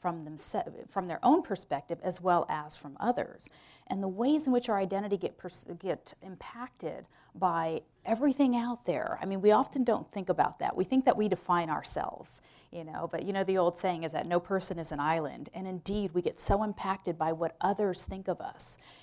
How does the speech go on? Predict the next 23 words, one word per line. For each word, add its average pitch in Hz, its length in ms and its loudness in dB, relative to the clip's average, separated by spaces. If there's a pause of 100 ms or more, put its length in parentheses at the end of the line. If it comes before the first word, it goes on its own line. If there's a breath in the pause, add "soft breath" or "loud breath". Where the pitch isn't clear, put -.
(120)
and 185 200 -2
that 175 220 2
we 185 140 -4
get 208 140 2
impacted 190 500 0
by 175 180 6
things 190 400 -8
that 185 140 2
we 202 140 -6
may 208 160 -4
not 196 220 0
even 175 180 -4
accept, - 480 0
such - 260 -4
as 180 80 -8
the - 100 -14
stereotypes 180 840 -2
that 156 140 0
others 151 300 -2
may 143 160 -10
hold 220 360 -2
of 160 100 0
us. - 320 -6